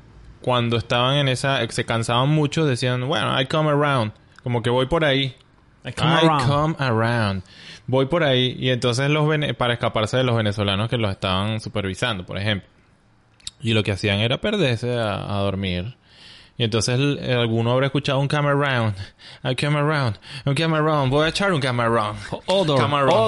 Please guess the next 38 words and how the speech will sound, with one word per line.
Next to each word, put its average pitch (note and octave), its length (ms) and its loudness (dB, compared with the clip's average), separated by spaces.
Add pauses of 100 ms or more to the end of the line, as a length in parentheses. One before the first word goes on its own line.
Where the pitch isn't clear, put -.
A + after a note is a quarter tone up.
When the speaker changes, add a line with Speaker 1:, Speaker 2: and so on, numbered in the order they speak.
Speaker 2:
odor, B2+ 220 2 (160)
odor. D3+ 640 2 (400)
Speaker 1:
Sí, B2+ 140 -2 (140)
Speaker 2:
<laughs> - 140 0
Speaker 1:
odor. G#2 300 0 (500)
Pero A2 520 2
fíjate, G2 580 -4
yo G#2+ 100 -4
pensé A#2+ 240 -2
que C3 120 -4
era C#3 140 2
de C#3 60 4
lo A#2 120 0
primero G2+ 340 0
que B2+ 60 0
habías A#2 160 2
dicho, B2+ 180 -6
pero F#2 220 -6
no, E2 120 -10 (240)
"I G2+ 100 -4
come G#2+ 240 -8
Speaker 2:
Ah, G#2+ 40 0
Speaker 1:
around". A#3 260 0
Speaker 2:
mira, G#3 220 0
que D3+ 280 -4 (340)
"I E3 160 -2
come F#3 320 0
around". C#3+ 460 0
Speaker 1:
Sí, - 100 -18
Speaker 2:
Entonces C3 320 -2
Speaker 1:
como C3 180 0
que C#3 100 0
ya, D#3 220 2
ya C#3+ 220 2
vengo, F3 260 2
voy C#3 140 2
por F3+ 160 0
ahí, D3 320 2